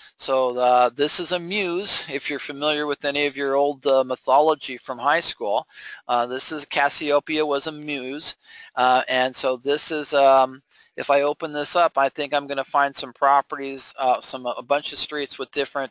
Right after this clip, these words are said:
uh, Greek type names. So let's click on that and open the profile. So this property on Cassiopeia, here's Cassiopeia Lane.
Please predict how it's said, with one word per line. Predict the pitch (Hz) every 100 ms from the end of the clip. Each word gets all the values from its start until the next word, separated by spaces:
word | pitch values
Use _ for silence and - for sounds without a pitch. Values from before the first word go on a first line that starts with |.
| -
uh, | 135 127
Greek | 120 131 143 _
type | - 135 _
names. | 143 131 120
So | 131
let's | 131 -
click | - 147
on | 131 117
that | 107 107 156 _ _ _ _ _ _ - _ _ _ _ _ _ - - - _ -
and | 127 127 131
open | 131 - 139
the | 135
profile. | 170 170 160 127 92 _ _ _
So | - 147 131 -
this | 139 165
property | - 185 - 190
on | 185 180
Cassiopeia, | - 160 160 208 180 151 151 139 170 254 _ _ _ _ _ _ _ _ _ _ _ _ _ _ _ _ _ _ _ _ _ _ _ _ _ _ _ _ _ _ _ _ _ _ _
here's | _ 143 151 -
Cassiopeia | - 151 143 - 143 139 151
Lane. | 143 139